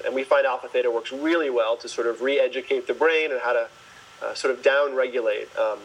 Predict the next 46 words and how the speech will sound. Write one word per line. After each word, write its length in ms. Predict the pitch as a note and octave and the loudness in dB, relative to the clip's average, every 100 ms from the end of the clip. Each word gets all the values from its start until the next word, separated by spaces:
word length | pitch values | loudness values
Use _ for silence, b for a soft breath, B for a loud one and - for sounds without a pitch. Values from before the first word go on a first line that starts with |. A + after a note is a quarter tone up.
| - - - - - | -16 -20 -20 -16 0
what 120 | D3 | 2
Alpha 200 | D#3 - | 2 2
Theta 200 | - E3+ | -2 -2
is 100 | C3+ | 0
really 180 | C#3 B2+ | -2 -2
doing 400 | C3 D#3+ C#3+ A#2 | 0 0 0 -2
is 160 | A2+ - | -8 -6
putting 280 | - C#3+ | -4 -2
you 80 | C3 | -2
in 60 | A2+ | -2
a 80 | A2+ | 0
hypnagogic 800 | D#3+ - A#2+ A2+ A#2+ B2+ A#2 - | -2 0 -2 2 0 2 -4 -8
state, 340 | - A2 G#2 | -4 -2 -2
holding 380 | - C#3 C3+ B2 | -2 -2 0 -2
you 80 | A#2 | -4
sort 220 | A2+ A2 | -2 -2
of 80 | A2 | -2
in 180 | B2+ A#2+ | -2 -2
between 520 | A2+ B2+ B2 A2+ A2 B B B B - | -4 -2 0 -2 -6 B B B B 0
wakefulness 580 | C3 - C3+ B2+ A#2 | 0 2 0 0 0
and 120 | A2 - | -4 -4
sleep, 440 | - F#3 B2+ - B B B - | 2 2 0 -6 B B B -10
and 100 | B2+ | 0
in 120 | C#3 C#3 | 2 2
that 160 | B2+ | 0
liminal 400 | C3 D3+ D#3 C3+ | 0 0 2 0
state, 360 | - E3 E3 C#3 | 2 0 0 0
your 140 | B2 | -2
monkey 300 | B2 C3+ C3+ | 0 0 -2
mind 300 | B2 B2 A#2 | 0 0 0
is 160 | A#2 - - - | -4 -10 -16 -4
pretty 180 | D3 C3+ | 0 0
much 360 | A#2+ - - - | 0 -2 -6 0
gone, 400 | A#2 G#2+ G#2 B2 - - | 0 2 -2 -4 -6 -2
and 280 | A#2+ A2+ A2+ | 0 0 -2
you 200 | A2+ A2+ | 0 2
are, 480 | A2 A2 G#2+ A2 A2 | 2 2 2 0 -2
you 60 | B2+ | -2
know, 200 | A2 A2+ B B B - - - - - | -2 -4 B B B -20 -18 -14 -4 0
ideas 440 | C3+ C3+ C#3+ C#3+ | 2 2 2 2
are 60 | C3+ | 2
bubbling 360 | C#3+ C#3 C#3 | 2 2 0
up, 200 | C3+ - | 0 -2
insights 420 | C3+ C#3 C#3+ C#3 | -8 -2 2 2
bubbling 400 | - C3 C3 C3 | 0 0 0 0
up, 360 | B2+ C3 C3 | 0 0 -2